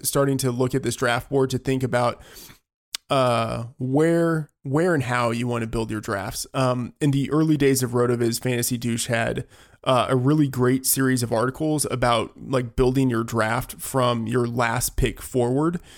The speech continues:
and kind of thinking about the guys that, uh,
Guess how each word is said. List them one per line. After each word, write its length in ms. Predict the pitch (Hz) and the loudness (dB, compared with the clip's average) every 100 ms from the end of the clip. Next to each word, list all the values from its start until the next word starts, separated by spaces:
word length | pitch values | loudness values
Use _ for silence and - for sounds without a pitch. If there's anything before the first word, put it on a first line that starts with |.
| - | -10
and 120 | - 135 | -4 0
kind 180 | 175 | 2
of 80 | 147 | 0
thinking 380 | - 196 185 165 | 2 2 4 4
about 280 | 135 123 123 | 4 2 2
the 80 | 131 | 0
guys 440 | 120 120 123 123 | 0 2 0 0
that, 300 | 123 113 110 | 0 0 0
uh, 400 | 117 107 98 117 | -4 -4 -4 -6